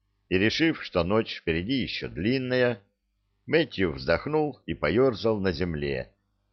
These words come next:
забросанной на этот раз еловым лапником, стараясь, чтобы не, ее твердые комья не слишком впивались в его бедра. Достав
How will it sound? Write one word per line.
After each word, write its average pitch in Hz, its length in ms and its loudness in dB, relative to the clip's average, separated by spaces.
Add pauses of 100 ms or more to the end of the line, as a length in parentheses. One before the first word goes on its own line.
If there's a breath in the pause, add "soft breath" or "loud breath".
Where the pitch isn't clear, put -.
забросанной 95 720 4
на 90 60 2
этот 85 320 2
раз 104 280 4
еловым 95 440 0
лапником, 76 760 2 (880)
стараясь, 95 560 6
чтобы 82 420 -2 (420)
не, 92 400 0
ее 98 220 4
твердые 87 460 4
комья 98 380 0
не 90 140 -2
слишком 95 460 -4
впивались 101 680 2
в 82 120 -10
его 90 340 0
бедра. 69 500 -2 (880)
Достав 117 480 6